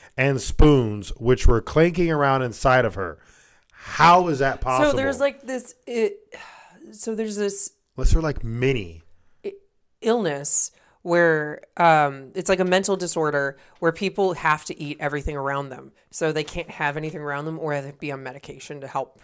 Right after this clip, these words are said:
Speaker 2: like, prevent it. And so they'll just be eating things. So if something was in her, like, in her presence, she was just probably eating it really quickly.
Speaker 1: Yeah, you're not gonna have seventy-eight freaking forks in your
Speaker 2: Right.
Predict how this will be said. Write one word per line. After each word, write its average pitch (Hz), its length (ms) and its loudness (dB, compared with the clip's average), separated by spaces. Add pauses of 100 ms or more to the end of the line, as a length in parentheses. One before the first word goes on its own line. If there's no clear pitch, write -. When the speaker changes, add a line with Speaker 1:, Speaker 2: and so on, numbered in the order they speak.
(140)
Speaker 2:
like, 143 160 -10
prevent 139 340 -10
it. 196 220 -2 (160)
And 180 100 -6
so 180 120 0
they'll 180 100 0
just 180 200 -6
be 160 200 -14
eating 180 160 -6
things. 147 300 -8
So 170 80 -2
if 147 80 -4
something 196 300 -6
was 156 160 -6
in 156 80 -4
her, 143 160 -8 (100)
like, 151 240 -6
in 151 80 -10
her 143 100 -6 (200)
presence, 151 360 -6
she 147 80 -14
was 135 100 -16
just - 200 -14
probably 135 240 -8
eating 143 300 -14
it 127 140 -18
really 135 180 -16
quickly. - 420 -18 (440)
Speaker 1:
Yeah, 127 320 4
you're 120 120 -4
not 143 160 0
gonna 135 120 -4
have 123 220 0
seventy-eight 117 460 2
freaking 120 280 -2
forks 117 380 0
in 104 80 -6
your 95 240 -8
Speaker 2:
Right. 240 220 -6